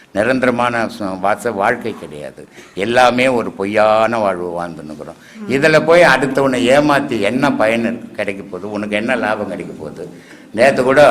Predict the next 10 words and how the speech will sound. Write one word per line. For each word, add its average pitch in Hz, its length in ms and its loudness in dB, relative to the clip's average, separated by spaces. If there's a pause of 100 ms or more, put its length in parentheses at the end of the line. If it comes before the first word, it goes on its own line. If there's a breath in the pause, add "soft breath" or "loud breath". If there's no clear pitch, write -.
(260)
நம்ம 113 220 0
கிட்ட 117 200 2
கடலூர்ல 120 600 2
இருந்து 107 240 -2 (580 loud breath)
ஒரு 113 160 2
அஞ்சு 113 240 2
பேர் 117 300 4
வந்திருந்தாங்க. 98 540 0 (920 loud breath)
வந்துட்டு 135 360 4 (220)
அவங்க 117 260 4